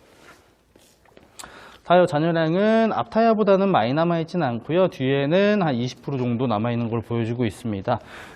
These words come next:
그리고 휠에는 이게 움푹 파이거나 그런 부분은 없지만 살짝 긁힌 부분들은 보여주고 있어요. 자, 그리고 뒤에 트렁크 쪽 넘어가서 확인해 보면요. 뒤에도 지금 후방 감지 센서, 그리고 앞쪽만큼이나 상당히 잘 관리한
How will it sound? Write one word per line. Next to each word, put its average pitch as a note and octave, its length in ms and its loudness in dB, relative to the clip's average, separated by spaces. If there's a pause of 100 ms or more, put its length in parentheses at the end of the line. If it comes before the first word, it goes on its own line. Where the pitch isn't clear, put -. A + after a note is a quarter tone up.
그리고 C3+ 160 2
휠에는 A#3 720 4 (720)
이게 B2+ 120 0
움푹 D#3+ 340 2
파이거나 F3 760 4
그런 C#3 260 2
부분은 C3+ 320 0
없지만 C#3 400 0 (300)
살짝 G#3+ 880 0
긁힌 C#3+ 340 -2
부분들은 B2 680 2 (180)
보여주고 B2+ 400 2
있어요. G2+ 540 -4 (500)
자, G3+ 320 6
그리고 G3+ 260 2
뒤에 E3 200 0
트렁크 C4 500 2
쪽 A#3 200 2
넘어가서 D#3+ 500 2
확인해 F#3 260 0
보면요. C#3+ 600 0
뒤에도 C#3 400 4
지금 A#2+ 160 -2
후방 G3+ 300 0
감지 A#2+ 360 -2
센서, F3 640 -2
그리고 A#2 220 0
앞쪽만큼이나 D3 1000 2
상당히 F#3+ 380 0
잘 B2+ 200 -2
관리한 A#2+ 460 0